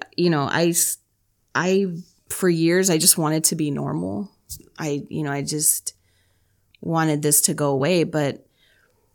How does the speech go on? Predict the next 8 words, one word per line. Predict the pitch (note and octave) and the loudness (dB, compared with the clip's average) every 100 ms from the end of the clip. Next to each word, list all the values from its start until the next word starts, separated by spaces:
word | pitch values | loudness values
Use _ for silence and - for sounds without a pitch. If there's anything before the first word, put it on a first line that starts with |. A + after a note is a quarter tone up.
| _ _ _ | _ _ _
the | F3+ E3+ | -2 4
sad | - F3+ E3 E3+ | 4 4 2 0
thing | E3+ D#3 C#3+ | 0 0 0
is | D3+ D#3 | -2 -2
that | C#3+ C3+ - - | -2 -2 -4 -2
it | D#3 | 0
never | D3 D3+ C3+ B2+ | 0 -2 -2 -4
does. | - G#2+ - - | -6 -6 -6 -10